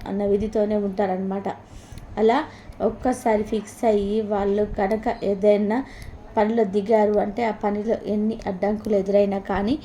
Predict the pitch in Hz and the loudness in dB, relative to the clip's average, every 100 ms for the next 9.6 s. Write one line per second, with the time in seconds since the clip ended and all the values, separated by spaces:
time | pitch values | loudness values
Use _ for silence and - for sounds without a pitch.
0 | - - - - 208 202 - 262 - - | -14 -18 -18 0 0 2 -2 -2 -2 -16
1 | - - 190 190 190 226 220 220 214 208 | -12 -4 -4 -2 2 2 2 0 2 2
2 | 247 - 208 208 208 220 214 214 196 214 | 0 0 0 2 0 0 0 0 0 0
3 | 196 208 214 208 202 208 202 202 196 190 | 0 0 -2 -2 -2 0 -2 -2 -2 0
4 | 196 196 202 208 202 196 294 - - - | 0 0 0 0 2 2 0 -6 -18 -20
5 | - - 226 220 233 202 196 208 214 196 | -20 -6 0 4 4 2 0 -4 2 2
6 | 196 202 202 208 214 190 202 214 214 196 | 2 0 2 2 0 0 2 0 2 0
7 | 190 190 196 190 190 233 214 190 190 190 | 2 2 0 -4 -4 -4 -2 -4 0 -2
8 | 190 190 190 190 190 - - - - - | 0 0 0 -2 -6 -12 -18 -18 -16 -6
9 | 233 - 214 214 202 214 | -2 2 4 4 2 0